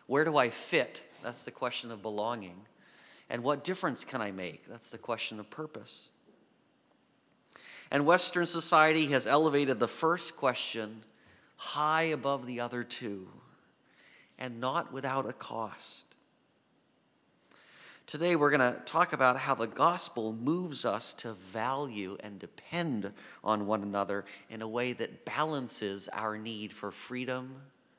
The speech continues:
community, and meaning. Our text is First Corinthians chapter twelve. This is a, a letter that the Apostle Paul wrote to a fledgling church.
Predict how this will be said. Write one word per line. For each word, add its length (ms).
community, 800
and 120
meaning. 440
Our 100
text 600
is 180
First 400
Corinthians 480
chapter 420
twelve. 480
This 220
is 160
a, 200
a 60
letter 460
that 120
the 120
Apostle 420
Paul 260
wrote 360
to 220
a 100
fledgling 720
church. 480